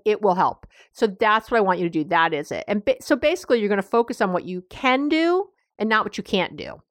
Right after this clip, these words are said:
What you can control and not what you can't control. And again, this takes you out of that verb crap and into, into action, into self-empowerment.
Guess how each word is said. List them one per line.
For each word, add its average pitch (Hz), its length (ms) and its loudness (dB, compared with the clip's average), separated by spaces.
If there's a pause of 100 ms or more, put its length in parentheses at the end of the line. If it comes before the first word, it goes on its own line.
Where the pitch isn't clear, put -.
(420)
What 202 180 2
you 185 80 2
can 254 320 -2
control 302 640 0
and 208 120 -4
not 196 100 2
what - 140 -10
you - 40 -20
can't 202 220 -4
control. - 400 -12 (580)
And 214 120 2
again, 233 240 4
this 202 120 0
takes - 300 0
you 220 80 -2
out 202 160 0
of 190 60 -4
that 165 180 0
verb 175 480 0 (100)
crap 247 540 -2
and 180 120 -2
into, 185 640 0 (400)
into 156 260 -12
action, 240 600 0
into 175 260 -6
self-empowerment. 247 1160 0